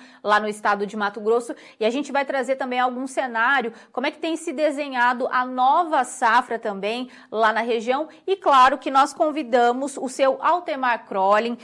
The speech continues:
ele que é delegado da ProSoja lá na região de Diamantino,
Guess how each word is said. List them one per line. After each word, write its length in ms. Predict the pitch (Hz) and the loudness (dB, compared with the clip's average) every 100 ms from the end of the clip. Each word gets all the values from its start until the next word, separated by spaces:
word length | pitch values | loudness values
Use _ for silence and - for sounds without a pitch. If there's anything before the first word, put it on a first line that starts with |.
| - | -8
ele 180 | 226 226 | -2 0
que 80 | 262 | 0
é 60 | 247 | 0
delegado 680 | 262 285 240 247 277 285 | 2 0 2 4 4 0
da 140 | 285 277 | -2 -2
ProSoja 680 | 262 254 254 220 226 233 | -2 -2 4 4 4 0
lá 480 | 226 226 226 226 262 | 0 0 0 2 2
na 140 | 320 269 | 2 -2
região 380 | 247 220 226 | -2 -2 -4
de 80 | 214 | -4
Diamantino, 640 | 208 214 214 214 - 254 | -2 -2 -2 -10 -8 -10